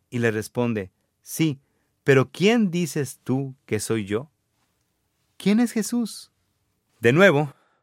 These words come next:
mucha gente dice que Jesús es un hombre santo,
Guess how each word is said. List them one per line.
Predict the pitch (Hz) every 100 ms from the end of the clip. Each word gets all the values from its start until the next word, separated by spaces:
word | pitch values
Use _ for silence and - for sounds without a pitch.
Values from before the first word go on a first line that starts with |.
| _
mucha | 196 233 254
gente | 214 190 175
dice | 160 156
que | -
Jesús | 127 120 - 240 -
es | 147
un | 131
hombre | 113 113 110
santo, | - 98 92 -